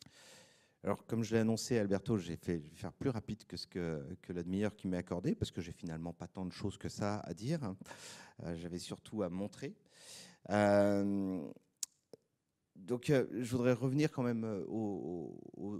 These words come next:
au dessin, qui est, euh, une connexion intime, euh, qu'on a tous. On a tous une connexion intime au dessin, avant d'en avoir une à l'écrit, puisque souvent, très tôt, on nous a mis des crayons entre les mains. Euh, bien avant, euh, bien avant d'apprendre à écrire, on nous a mis des crayons, une feuille blanche, et puis surtout très tôt,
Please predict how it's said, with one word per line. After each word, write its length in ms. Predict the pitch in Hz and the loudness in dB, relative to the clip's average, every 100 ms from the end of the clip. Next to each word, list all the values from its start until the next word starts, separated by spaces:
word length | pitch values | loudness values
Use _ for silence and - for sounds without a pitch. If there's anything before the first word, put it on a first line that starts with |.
| - | -4
au 100 | 104 | 2
dessin, 460 | 120 - 127 170 185 - _ | 2 4 4 2 -2 -14 _
qui 160 | - 110 | -8 -2
est, 160 | 104 | 2
euh, 680 | 104 101 101 98 98 98 98 67 | 2 2 2 2 2 2 0 -2
une 100 | 104 | -6
connexion 640 | 98 107 107 - - 123 113 | -4 -2 -2 -4 -4 -2 0
intime, 840 | 110 - - 139 127 101 95 95 - - - - - _ | 0 -2 -2 2 2 2 0 -4 -12 -20 -20 -20 -20 _
euh, 580 | - 95 92 92 95 92 | -4 -2 0 0 -2 -4
qu'on 220 | 95 113 | -6 -2
a 100 | 107 | -2
tous. 440 | 107 - 151 - - | -2 -2 -2 -6 -4
On 100 | 107 | 0
a 80 | 110 | 0
tous 180 | 147 143 | 0 0
une 100 | 117 | 2
connexion 440 | 113 110 - 120 | 2 0 0 0
intime 380 | 120 - 143 131 | 0 0 2 4
au 60 | 107 | 4
dessin, 440 | 107 - 113 185 - - - - | 2 0 -4 -6 -10 -20 -20 -4
avant 240 | - 117 143 | 0 4 6
d'en 180 | 123 | 6
avoir 300 | 120 107 107 | 6 4 4
une 160 | 113 110 | 4 2
à 60 | 101 | 2
l'écrit, 320 | 104 - 185 | 2 0 -2
puisque 280 | - - 98 | -4 -8 -8
souvent, 320 | - 101 113 | -4 -2 -2
très 200 | - 104 | 0 -2
tôt, 180 | 123 123 | 2 4
on 80 | |
nous 160 | 101 87 | 4 2
a 40 | |
mis 100 | 95 | 0
des 120 | 101 92 | 0 -2
crayons 380 | - 104 117 | -2 -2 -2
entre 220 | 92 - 95 | -4 -4 -2
les 80 | |
mains. 180 | 95 139 - - - - - - | -2 -4 -6 -16 -18 -18 -20 -10
Euh, 560 | 92 95 95 95 95 92 | -2 0 2 2 2 0
bien 320 | 82 95 107 | -2 -2 0
avant, 460 | 98 90 107 101 90 | 0 0 0 2 2
euh, 400 | 87 87 85 85 | 2 0 0 -2
bien 260 | 78 101 | -4 -2
avant 220 | 98 92 101 | -2 0 -2
d'apprendre 420 | 85 - 92 85 | -2 -4 -4 -2
à 60 | |
écrire, 500 | 87 87 - 113 151 135 | -4 -4 -6 -2 0 0
on 140 | 87 | -2
nous 120 | 87 85 | -2 -2
a 40 | |
mis 120 | 90 | -2
des 120 | 92 | -2
crayons, 400 | 90 104 98 117 | -4 -2 0 2
une 100 | 147 | 0
feuille 220 | - 101 98 | 0 0 2
blanche, 380 | 98 139 - | 2 2 -2
et 60 | 92 | -6
puis 180 | - 101 | -8 -10
surtout 360 | - 139 - | -6 -4 -2
très 180 | 185 139 | 0 0
tôt, 280 | 131 170 208 | 2 2 2